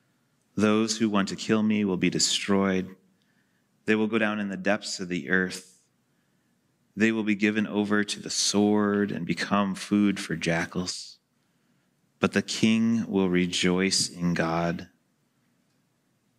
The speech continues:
All who swear by God will glory in him,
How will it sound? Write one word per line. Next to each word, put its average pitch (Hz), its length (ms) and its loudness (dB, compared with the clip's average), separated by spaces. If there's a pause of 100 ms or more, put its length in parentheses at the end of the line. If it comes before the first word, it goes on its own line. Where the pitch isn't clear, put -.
(100)
All 98 180 2
who 107 140 -6
swear 95 400 0
by 95 180 -2
God 87 640 -2
will 92 120 2
glory 95 760 2
in 85 140 -2
him, 87 600 -2